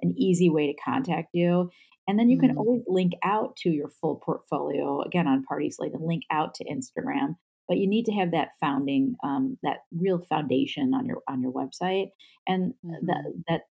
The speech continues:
Speaker 1: first, uh, point of your digital footprint, that's your, your first area. The second area I talked about is, you know, search engine optimization,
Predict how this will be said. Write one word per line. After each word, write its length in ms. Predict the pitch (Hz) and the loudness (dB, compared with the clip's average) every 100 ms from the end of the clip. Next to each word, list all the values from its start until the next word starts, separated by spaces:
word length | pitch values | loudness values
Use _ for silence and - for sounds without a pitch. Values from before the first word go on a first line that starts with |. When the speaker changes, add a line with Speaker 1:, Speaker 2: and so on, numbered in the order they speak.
| - - | -18 2
Speaker 1:
first, 360 | 233 254 - - | 4 4 -2 -4
uh, 160 | 170 156 | -2 -2
point 220 | - 170 | -2 0
of 40 | |
your 100 | 156 | 0
digital 280 | 156 156 156 - | -2 -2 -4 -4
footprint, 320 | 160 - 156 | -4 -2 -2
that's 200 | 156 - | -4 -2
your, 240 | 151 151 | -2 -2
your 260 | - 139 143 - | -4 -4 -6 0
first 240 | 175 175 | 0 0
area. 320 | - 196 202 196 _ _ | -2 0 0 -2 _ _
The 80 | 180 | -6
second 360 | - 220 233 196 | 0 0 2 0
area 260 | 170 143 | 0 0
I 40 | 143 | -2
talked 280 | 139 147 | -4 -4
about 220 | 151 147 143 | -4 -4 -4
is, 160 | 135 - | -6 -6
you 80 | |
know, 60 | 139 | -6
search 300 | - 160 - | -4 -4 0
engine 220 | 180 180 | 2 2
optimization, 920 | 180 180 180 175 175 175 175 175 180 | 0 -2 -4 -2 0 -2 -2 -2 -2